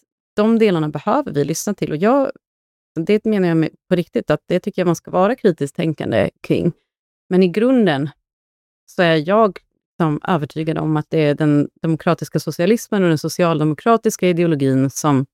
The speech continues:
liksom är det som kommer att skapa, som kan, det är den enda som kan skapa ett jämlikt, frihetligt samhälle.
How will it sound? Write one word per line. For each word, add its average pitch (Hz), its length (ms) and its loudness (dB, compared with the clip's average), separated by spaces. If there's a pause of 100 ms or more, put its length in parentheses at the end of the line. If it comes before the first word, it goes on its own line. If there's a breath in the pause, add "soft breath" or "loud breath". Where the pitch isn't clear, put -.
(100)
liksom - 220 -10
är 151 100 -2
det 143 180 -2
som 143 200 -4
kommer 196 360 2
att 123 200 -2
skapa, 127 520 -2
som 165 180 -2
kan, 190 380 0
det 208 120 0
är 196 80 4
den 156 100 4
enda 147 200 0
som 151 140 -4
kan 190 220 -2
skapa 143 360 -4
ett 127 100 -8
jämlikt, 139 440 0 (460)
frihetligt 151 520 0
samhälle. 165 580 -2